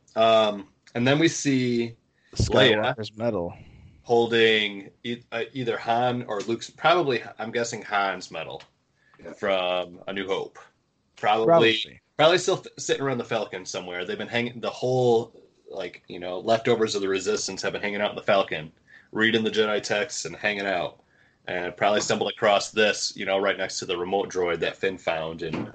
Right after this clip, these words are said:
Speaker 3: Right.
Speaker 1: Force Awakens. Uh, real quick, I wanted to mention to you guys, going back to Lando, we talked about, like, the cyclical thing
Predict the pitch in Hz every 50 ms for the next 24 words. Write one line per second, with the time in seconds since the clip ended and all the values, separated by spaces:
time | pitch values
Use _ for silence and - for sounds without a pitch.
0 | - - - 92 92 95 101 95 87 - - - - - - - - - - -
1 | _ _ _ _ _ _ _ _ _ _ _ _ _ _ _ _ - - - -
2 | - - - - - - 131 131 127 120 117 107 - _ _ _ _ _ 127 151
3 | 208 208 - 202 190 175 - 147 143 139 135 127 127 131 135 131 - 123 113 113
4 | 117 104 110 107 107 104 98 98 95 - - - _ _ _ 113 117 117 110 113
5 | 113 110 - 101 95 101 98 98 98 90 - 71 - - _ _ _ _ _ _
6 | _ _ _ _ _ _ _ _ _ _ 113 113 - 131 127 135 135 - 123 131
7 | 123 120 - 110 113 104 - - 110 - - - 123 113 117 113 - 113 101 -
8 | - 113 107 104 101 98 95 95 95 101